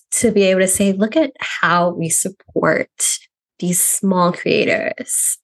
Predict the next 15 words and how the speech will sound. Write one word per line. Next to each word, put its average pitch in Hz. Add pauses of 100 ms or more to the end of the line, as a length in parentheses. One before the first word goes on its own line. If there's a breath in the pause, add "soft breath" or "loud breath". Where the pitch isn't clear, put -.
It's -
the 269
same 240 (220)
kind 226
of 220
philosophy 190
behind 170
their 143
artist 151 (120)
program. 151
Shein 320
has 277
an 254
incubator 185 (380 loud breath)
where 185